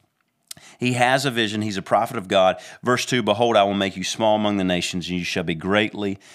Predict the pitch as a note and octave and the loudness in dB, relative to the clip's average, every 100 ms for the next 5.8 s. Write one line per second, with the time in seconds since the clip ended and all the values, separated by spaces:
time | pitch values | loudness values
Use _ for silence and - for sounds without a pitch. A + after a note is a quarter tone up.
0 | - - G2 - - F#2 D#2+ D2+ D#2 - | -20 -8 -4 -2 2 2 2 -6 -12 -18
1 | _ _ _ _ - - A#2 G2 F#2 _ | _ _ _ _ -8 0 0 0 -4 _
2 | - G2+ G#2 C3 D#3+ B2 G#2 - A#2+ C3 | -8 -4 0 0 2 2 0 -2 -2 0
3 | A2 G2 G#2 G2 F2 G#2 F2+ F#2 G#2+ D#2+ | 0 2 2 2 -2 -6 -6 -2 -2 -4
4 | B1+ _ _ _ _ _ _ _ _ _ | -10 _ _ _ _ _ _ _ _ _
5 | - F#2 G2 G2+ F#2 E2 C#2+ | -10 -8 -6 -6 -4 -4 -6